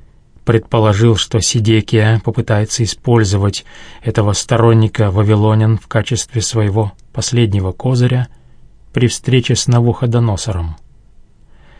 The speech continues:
Царь усмехнулся и сделал замечание: «Иеремия никогда не был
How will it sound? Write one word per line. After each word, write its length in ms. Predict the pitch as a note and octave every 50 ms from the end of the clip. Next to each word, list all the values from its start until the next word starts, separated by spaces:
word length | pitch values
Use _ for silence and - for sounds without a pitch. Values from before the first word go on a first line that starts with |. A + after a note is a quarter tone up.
| - - - _ -
Царь 240 | - D#3 D#3 D3+
усмехнулся 680 | D3+ - - - C#3 - - D3+ E3+ F#3+ F3+ - - D#3+
и 160 | C3+ B2+ C3+ B2+
сделал 440 | A2+ A2 A2+ C3 C3+ C3 B2+ B2+ B2
замечание: 840 | A#2 B2+ A#2+ B2 A#2+ - - A2+ G2+ G2 F#2+ F#2 F2+ F2 D#2+ - _ _ - _ - - - - - - - - - - -
«Иеремия 840 | - G#2+ G#2 G#2 G#2+ G#2 A2+ A2+ A2+ A#2+ A#2+ A#2+ A#2 A#2 A#2+ A2+ G#2
никогда 580 | G2+ A2+ A#2 A2 - B2 A2+ G#2 G#2+ A2+ A2+ A2+
не 180 | A#2+ C#3 C3
был 280 | G#2+ F#2+ F2+ F2 E2